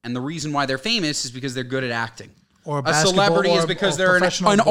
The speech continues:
Speaker 2: player,
Speaker 1: artist,
Speaker 2: yeah.
Speaker 1: because they're a ball player, because they're, like, you have to do something, get recognized for that something,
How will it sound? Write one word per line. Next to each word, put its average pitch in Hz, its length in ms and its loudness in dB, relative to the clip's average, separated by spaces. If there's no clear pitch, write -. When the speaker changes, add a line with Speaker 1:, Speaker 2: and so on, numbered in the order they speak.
Speaker 2:
player, 160 140 0
Speaker 1:
artist, 156 240 -4
Speaker 2:
yeah. 139 60 -6
Speaker 1:
because 151 280 -6
they're 170 160 -2
a - 40 0
ball 180 280 2
player, 120 340 -6
because 123 300 -14
they're, 139 140 -6
like, 135 220 -6
you 147 100 -12
have 208 260 -4
to 254 80 -8
do 139 400 -8
something, 254 840 -4
get 165 140 -4
recognized 165 800 -4
for 208 100 -8
that 196 200 -2
something, 220 560 -8